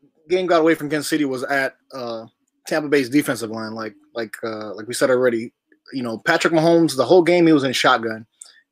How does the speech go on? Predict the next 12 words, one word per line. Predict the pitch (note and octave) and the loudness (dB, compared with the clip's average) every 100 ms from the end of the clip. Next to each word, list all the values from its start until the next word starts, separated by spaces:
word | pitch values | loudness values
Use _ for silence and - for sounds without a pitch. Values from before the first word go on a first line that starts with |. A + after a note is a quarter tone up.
| - | -10
uh, | A#2 A2 | -8 -4
back | C3 C#3 | -2 0
and | C#3 B2 | 0 0
passing. | B2+ A2+ A#2 A2+ A2+ _ _ _ - | -2 -2 -6 -10 -12 _ _ _ -12
Um, | B2 A#2 A2+ A2+ _ | -8 -6 -6 -8 _
so, | - - C3+ B2+ B2 - | -2 2 4 2 0 -4
you | C#3+ | -2
know, | B2+ A2+ - - | -2 -2 -4 0
the | C3 | 4
line | D3+ F3 | 6 4
put | E3 D#3+ | 4 2
pressure | - D#3 - F3 G3+ | 4 2 2 0 -2